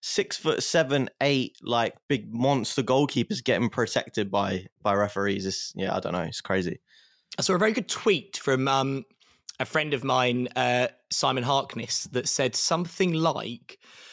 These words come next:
Speaker 2: um, "When are we gonna learn the difference between, like, contact with a ref, like, contact with a goalkeeper isn't automatically a foul," or, like, something like that? And it,
Speaker 1: Yeah.
Speaker 2: and it's, it's just, as you say, Fraser Forster's massive. Matt Doherty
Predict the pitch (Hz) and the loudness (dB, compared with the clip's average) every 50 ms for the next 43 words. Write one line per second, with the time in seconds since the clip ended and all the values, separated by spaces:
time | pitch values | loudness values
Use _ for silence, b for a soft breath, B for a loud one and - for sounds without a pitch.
0 | B B B - 127 127 127 127 131 127 - _ _ _ _ _ 156 139 156 160 | B B B 2 2 4 4 2 0 -6 -8 _ _ _ _ _ -2 0 2 2
1 | 185 185 175 170 175 165 156 156 151 147 143 139 135 135 135 131 117 - _ _ | 4 2 2 2 2 2 2 2 2 2 2 2 2 0 -2 -4 -6 -10 _ _
2 | _ - 139 - - 156 139 - 147 143 139 - - 139 120 - - 139 127 131 | _ -6 -4 2 2 0 2 2 -2 -2 -2 -4 -6 -6 -4 0 2 4 4 4
3 | 123 123 117 120 120 _ _ _ 123 123 123 123 - - - _ - - - 156 | 2 2 0 -2 -6 _ _ _ 0 0 0 0 -4 -8 -18 _ -14 -4 0 2
4 | 147 156 147 - - 139 - - - - 143 120 127 127 139 127 - - _ 139 | 2 2 0 0 -2 -2 -2 -4 -6 -6 -2 -2 0 0 0 -2 -2 -4 _ -2
5 | 131 120 - B B B B B B B - - 175 180 170 - 170 - 156 135 | -2 -2 -4 B B B B B B B 0 0 2 2 2 0 0 0 0 -2
6 | 143 120 160 151 156 156 - - 131 117 110 - 107 90 98 110 - _ _ _ | 0 2 2 2 2 2 2 0 0 0 0 -2 -6 -6 -6 -8 -10 _ _ _
7 | _ _ - 131 120 135 135 117 131 127 - 123 127 117 - - 131 - - 120 | _ _ -2 0 0 2 2 2 0 0 0 -2 -4 -4 -4 -6 -10 -4 0 0
8 | 117 113 - - 117 107 110 110 - - _ _ _ _ _ _ _ _ _ _ | 0 0 0 0 0 0 -2 -6 -12 -18 _ _ _ _ _ _ _ _ _ _
9 | _ 127 127 127 - - - - 160 143 120 - 131 131 127 107 127 120 104 123 | _ 2 2 2 2 0 0 0 0 0 0 0 0 0 0 0 0 0 0 0
10 | 123 131 120 110 104 113 139 139 131 - - - - - _ _ _ - 147 151 | 0 0 0 0 0 0 0 -2 -4 -4 -8 -10 -10 -14 _ _ _ -2 -2 -2
11 | - - - 180 165 - - - - - 151 151 165 - 190 139 - 208 208 196 | 0 -2 -2 -2 -2 -2 -6 -8 -2 -2 -2 0 2 0 0 0 2 0 0 0
12 | - - 190 - - 127 160 190 175 - - - 107 110 117 147 - - B B | 2 0 -2 -2 -2 -2 0 0 0 0 -2 -4 -4 -4 -4 -6 -8 -14 B B
13 | B B B B B B B 175 180 175 - 190 156 165 170 - 156 139 135 - | B B B B B B B -4 -4 0 0 0 0 0 -2 0 0 0 0 0